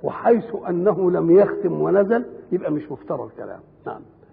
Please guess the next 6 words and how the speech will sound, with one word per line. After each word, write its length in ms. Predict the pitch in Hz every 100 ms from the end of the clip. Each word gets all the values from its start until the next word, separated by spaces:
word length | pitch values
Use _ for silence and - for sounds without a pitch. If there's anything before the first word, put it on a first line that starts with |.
| _ _ _ _ _ _ -
"ويمحو 540 | 143 202 233 - -
الله 640 | 175 156 175 180 170 156
الباطل 680 | 156 139 143 160 143 - 160
ويحق 800 | 151 143 143 135 - 202 - -
الحق 540 | 147 127 - 170 - 139
بكلماته". 840 | 135 127 151 151 135 117 - 123